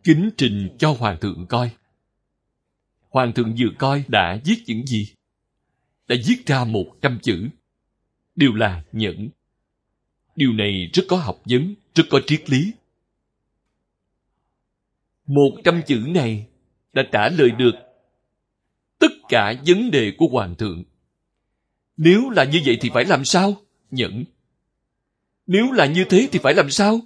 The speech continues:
Nhẫn. Nếu như là như vậy nữa thì làm sao? Nhẫn. Người ta gặp phải một sự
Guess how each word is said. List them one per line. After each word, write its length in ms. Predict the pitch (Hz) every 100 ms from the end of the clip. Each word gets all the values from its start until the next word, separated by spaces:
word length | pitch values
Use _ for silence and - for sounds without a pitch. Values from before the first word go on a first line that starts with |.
| -
Nhẫn. 580 | 113 113 101 107 160 247 - _ _ _ _ _ _ _ -
Nếu 240 | 175 220 254
như 140 | 214
là 200 | 180 139
như 200 | 139 190 151
vậy 140 | 131
nữa 180 | 139 135
thì 140 | - 147
làm 160 | 151
sao? 280 | 143 202 233 233 -
Nhẫn. 560 | 113 123 107 113 185 247 _ _ _ _ _ - - -
Người 240 | 147 151 147
ta 140 | 196
gặp 140 | 160 -
phải 100 | 123
một 200 | 175 120
sự 160 | 139